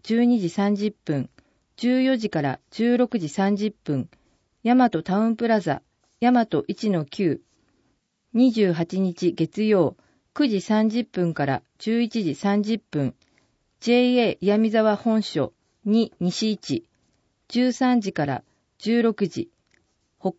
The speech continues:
海道中央労災病院、四東十六。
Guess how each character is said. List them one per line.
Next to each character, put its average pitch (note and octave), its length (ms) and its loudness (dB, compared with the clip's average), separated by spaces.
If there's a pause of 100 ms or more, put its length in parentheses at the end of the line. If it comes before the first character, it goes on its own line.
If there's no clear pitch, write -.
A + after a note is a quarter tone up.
海 B3 260 4
道 D3+ 340 0
中 A#3+ 300 -2
央 A3+ 260 2
労 A3+ 240 2
災 A3+ 320 2
病 G#3 240 2
院、 C3+ 240 -4 (500)
四 A3 340 0
東 G#3 480 -2
十 G#3+ 280 2
六。 D#3+ 400 0